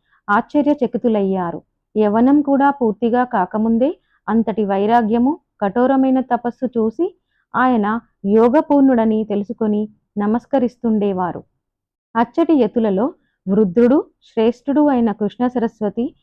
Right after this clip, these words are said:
ఆయనకు భక్తితో నమస్కరిస్తుండేవారు. ఆయన సాక్షాత్తు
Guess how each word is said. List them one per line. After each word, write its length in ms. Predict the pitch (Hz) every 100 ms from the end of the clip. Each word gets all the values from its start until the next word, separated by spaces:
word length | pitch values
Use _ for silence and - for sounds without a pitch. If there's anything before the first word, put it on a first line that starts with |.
| _ _ -
ఆయనకు 400 | 226 240 233 208
భక్తితో 520 | 175 196 - 240 254
నమస్కరిస్తుండేవారు. 1300 | 277 208 226 - 247 233 - 214 208 196 180 170 - _ _ _ _ _
ఆయన 280 | 240 285 294
సాక్షాత్తు 720 | 285 208 220 - 254 247 277